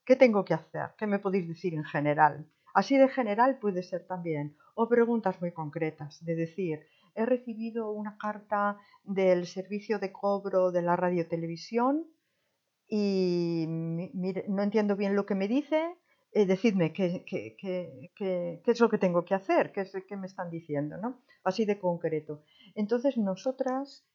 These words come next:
intentamos, em, dar una visión, o ayudar, si, bueno, si es una cosa muy concreta, pues miramos a ver, y si podemos resolver la duda, la resolvemos, y si no,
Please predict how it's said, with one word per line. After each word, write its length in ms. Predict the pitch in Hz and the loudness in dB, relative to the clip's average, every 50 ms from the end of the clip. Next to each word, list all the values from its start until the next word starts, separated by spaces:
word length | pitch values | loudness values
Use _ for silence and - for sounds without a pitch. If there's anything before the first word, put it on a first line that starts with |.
| _ - | _ 0
intentamos, 1120 | 233 220 202 208 196 196 190 196 208 214 214 214 226 233 233 240 247 247 240 - - _ - | 0 2 2 2 0 0 0 0 0 -2 0 0 0 2 2 2 0 -2 -6 -12 -20 _ -8
em, 1000 | 196 185 185 180 175 175 170 165 165 160 156 156 156 151 151 151 151 151 151 151 - _ _ _ - | -6 -6 -4 -4 -4 -4 -4 -4 -4 -6 -6 -6 -6 -6 -6 -6 -6 -8 -8 -10 -12 _ _ _ -8
dar 280 | 196 - 220 226 233 | -4 -2 -2 0 0
una 180 | 247 233 220 202 | 2 0 2 0
visión, 640 | 190 185 - - 160 160 160 160 160 160 175 - _ _ - - - - - _ _ _ _ _ - | -2 -4 -4 -4 -2 -2 -2 -2 -4 -6 -10 -14 _ _ -20 -20 -20 -20 -20 _ _ _ _ _ 2
o 120 | 170 - | 6 6
ayudar, 560 | 196 180 170 180 175 170 196 208 240 285 330 427 427 - _ | 6 6 6 4 2 2 2 2 2 0 -2 -6 -10 -14 _
si, 180 | - 180 170 | -12 -12 -12
bueno, 300 | 156 160 156 160 147 143 | -10 -10 -8 -8 -8 -8
si 120 | 135 - 151 | -8 -8 -10
es 100 | - - | -8 -6
una 180 | 151 151 147 | -8 -8 -8
cosa 180 | - 170 - 175 | -10 -12 -8 -8
muy 140 | 151 147 147 | -6 -6 -8
concreta, 580 | - 160 165 160 196 214 226 226 - 311 381 - _ _ _ | -8 -10 -8 -2 0 0 0 0 0 -2 -4 -8 _ _ _
pues 160 | 160 - - | -16 -8 -6
miramos 420 | 151 151 156 156 165 165 165 - | -4 -2 -2 -2 -2 -4 -4 -4
a 60 | 208 | -2
ver, 280 | 196 226 254 285 294 - - - _ _ _ | 0 2 2 0 0 -4 -10 -20 _ _ _
y 80 | - | -6
si 140 | 185 - 196 | -2 -2 0
podemos 380 | 190 185 175 175 185 190 196 196 | 2 4 4 4 4 4 4 2
resolver 540 | 202 196 - - 202 196 196 196 202 196 190 | 2 0 2 0 0 2 2 2 2 2 0
la 100 | 190 190 | 0 0
duda, 480 | 208 220 214 214 220 226 240 254 262 - _ _ _ - | 0 0 4 4 4 4 4 2 -4 -8 _ _ _ -4
la 120 | 185 180 | -2 -2
resolvemos, 680 | 165 165 165 - 170 165 160 180 185 175 156 151 - 175 | -2 -4 -2 0 0 0 2 2 2 2 0 -2 -4 -8
y 60 | 175 | -8
si 160 | - 196 190 | -6 -6 -2
no, 320 | 190 190 196 208 226 269 | 0 2 2 2 0 -2